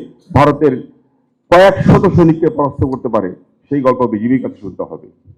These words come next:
পদুয়া, রৌমারী, এই সমস্ত ঘটনা যেগুলো আপনারা শুনে, শুনে থাকেন, সেগুলো বিজেপির কাছে শুনতে হবে। আমরা বিভিন্ন সময়ের, বিভিন্ন দেশের অনেক ধরনের যুদ্ধের কথা শুনি, কিন্তু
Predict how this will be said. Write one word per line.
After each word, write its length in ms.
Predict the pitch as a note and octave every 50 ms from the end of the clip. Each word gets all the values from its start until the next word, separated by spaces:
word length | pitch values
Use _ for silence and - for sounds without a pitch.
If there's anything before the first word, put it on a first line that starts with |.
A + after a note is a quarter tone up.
| _ _ _ _ _ _ _ _ _ _ _ _ _ _ _ -
পদুয়া, 340 | F3+ E3+ F#3 F#3 F#3 D#3+ B2+ A#2 - - - _ _ _ _ _ _ _ _ C#3+
রৌমারী, 400 | E3 F3 F3+ F3+ F3 F3 D3+ B2 G2+ - - - _ A#2+
এই 60 | A2+ C#3+
সমস্ত 240 | D#3 D3+ D#3 - - C3+ B2
ঘটনা 200 | A#2+ C3 D3 C#3+ C3
যেগুলো 200 | C#3 C#3 C#3+ C#3 C3
আপনারা 180 | C#3 - C#3 B2+ -
শুনে, 160 | D3 D#3 D#3 - -
শুনে 140 | - D#3 D#3+ C#3+ D3+
থাকেন, 220 | D#3+ - E3 C3+ A2+ F#2+ - - - _ _ _ _
সেগুলো 200 | D#3 D3+ F3+ F3+ D#3+
বিজেপির 320 | E3 F3 F#3+ A#3+ B3+ A#3 A3+
কাছে 140 | G3 E3 F3 D#3
শুনতে 180 | E3+ D#3+ - D3 C3
হবে। 180 | B2+ A2 - E3+ D3+ - _ _ _ _ _ _ _ _ _ _ _ _ _ _ _ _ _ _ _ _ _ _ _ _ _ _ _ _ _ _ _ _ _ _ _ _ _ _ _ _ _ _ _ _ _ _ _ _ _ _ _ _ _ _ _ _ _ _ _ _ _ _ F#2+
আমরা 160 | A2 A#2+ B2+ A#2+ B2
বিভিন্ন 240 | B2 A#2+ C3+ C#3 C#3 C3+ C3+ C#3
সময়ের, 320 | C3 B2 C3 B2+ A#2+ A2 F#2 F#2 - _ -
বিভিন্ন 240 | A#2 A#2+ C3+ C#3 C#3 C3+ B2
দেশের 260 | B2 A#2 - C#3 A#2 G#2 - - _ _ _ _ _ _ _ _ - C3
অনেক 140 | D#3 F3 E3 C#3+ D3+
ধরনের 240 | D3+ D3+ D3+ D3 C3 -
যুদ্ধের 300 | B2+ A#2 A2 - D#3+ D3+ D#3+
কথা 140 | D3 B2 A#2+ G#2+ -
শুনি, 180 | A2 G2+ E2 - - _ _ _ _ _ _ _ _ _ _
কিন্তু 280 | B2 A#2+ A#2+ A#2+ A#2